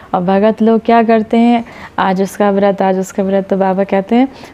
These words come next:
तुम ब्राह्मण बच्चों ने एक बार व्रत धारण कर लिया, उन्हों को हर साल व्रत रखना पड़ता है।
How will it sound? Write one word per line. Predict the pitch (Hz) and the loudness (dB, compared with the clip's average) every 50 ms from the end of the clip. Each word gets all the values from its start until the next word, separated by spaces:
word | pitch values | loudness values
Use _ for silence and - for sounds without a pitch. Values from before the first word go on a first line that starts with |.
| - - - | -6 -2 2
तुम | 262 269 240 | 2 4 4
ब्राह्मण | 226 233 214 208 202 214 214 202 | 4 4 2 2 2 2 2 2
बच्चों | 196 202 196 - - 208 214 | 2 0 -2 -2 -2 0 2
ने | 220 220 | 2 2
एक | - - - 220 214 214 214 - 190 | 0 0 0 2 2 0 0 -2 -2
बार | 180 185 185 190 175 | -2 0 0 0 0
व्रत | 170 180 180 - - | 0 -2 -2 -2 -4
धारण | 170 180 175 175 170 165 175 | -6 -4 -4 -4 -4 -6 -6
कर | 180 - 175 170 | -6 -6 -6 -6
लिया, | 170 170 175 175 180 185 180 - - - - - - - - - | -4 -4 -4 -6 -6 -8 -12 -14 -20 -20 -20 -20 -20 -20 -6 0
उन्हों | - 240 247 269 269 269 | 2 4 4 4 4 2
को | 247 - 214 202 | 0 0 0 0
हर | 185 185 180 180 | 2 2 0 0
साल | - - 202 208 214 | 0 0 0 2 2
व्रत | 202 196 208 202 196 202 | 2 2 0 0 0 -2
रखना | 202 190 - 196 196 196 190 | -6 -4 -2 -2 -2 -2 -2
पड़ता | 185 196 190 190 - - 185 | -2 -2 -4 -4 -2 -2 -2
है। | 185 190 185 185 185 | -2 -2 -2 -4 -6